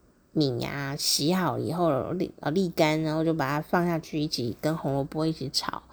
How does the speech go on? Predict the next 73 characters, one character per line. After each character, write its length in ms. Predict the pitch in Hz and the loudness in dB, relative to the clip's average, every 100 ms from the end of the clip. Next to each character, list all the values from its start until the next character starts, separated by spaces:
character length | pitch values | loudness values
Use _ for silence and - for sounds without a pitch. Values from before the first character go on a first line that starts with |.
| - - _ | -20 -20 _
那 280 | 226 233 220 | 2 4 4
不 160 | 262 | 4
是 80 | - | 4
要 80 | 226 | 6
把 120 | 180 | 6
它 60 | 202 | 4
炒 260 | - 160 | 2 0
熟， 240 | 147 151 151 | -2 -2 0
就 80 | |
是 140 | 180 196 | 2 0
炒 300 | - - 120 | 0 -2 -2
一 40 | |
个 120 | 160 | 0
热 340 | 170 190 196 143 | 2 4 4 2
这 80 | 160 | 0
样 220 | 147 147 | -2 -2
就 100 | 160 | -4
可 240 | - 147 | -4 -6
以 160 | 131 - | -6 -6
了， 160 | - | -8
炒 240 | - - 139 | -8 -6 -4
一 80 | 156 | -2
炒， 180 | 165 | -2
炒 240 | - - 135 | -4 -4 -4
一， 60 | |
拌 260 | 147 190 147 | -2 0 0
炒 220 | - - | 0 -4
一 80 | - | -4
下， 180 | - - - - - | -4 -4 -8 -20 -20
炒 200 | - 170 | -10 -6
一 80 | 170 | -4
个 140 | 170 165 | 4 4
热。 320 | 185 175 - - - _ | 6 2 0 -10 -20 _
然 200 | 160 175 | -2 0
后 280 | - 220 196 | 0 2 2
接 240 | - 208 | 4 2
下 200 | 226 196 | 4 4
来 140 | 175 | 4
就 160 | 175 180 | 2 0
是 320 | 185 170 156 160 | 2 0 0 0
把 260 | 151 135 | -2 -2
我 160 | 143 147 | -4 -4
的 140 | - | -4
刚 220 | 156 180 190 | 0 2 4
刚 140 | 190 | 4
煸 220 | 190 180 | 2 2
好 240 | 190 156 135 | 2 0 0
的 160 | 139 | -2
各 180 | - 208 | 2 2
种 220 | 160 135 | 2 -2
菇 300 | 147 185 180 | -2 0 2
类 260 | 185 180 170 | 4 2 2
啊 240 | 165 165 | 0 0
一 80 | 180 | -2
起 160 | 175 143 | -2 -4
放 240 | 190 170 | -2 -2
下 220 | 185 165 156 | 0 -2 -4
去。 320 | - 180 - - - - - | -8 -8 -8 -10 -20 -20 -10
那 120 | 190 | -4
放 140 | 190 208 | 0 4
下 100 | 214 | 2
去 240 | 208 214 | 2 2
以 140 | 170 170 | 4 4
后 160 | 196 | 4
也 100 | 156 | 2
是 160 | 139 196 | 2 2
一 120 | 156 | 4
样 200 | 170 165 | 4 2
哦， 220 | 139 101 | 0 -2
就 140 | - 170 | -4 -6
是 60 | |
把 120 | 175 147 | -2 0
它， 400 | 147 160 160 | 2 2 0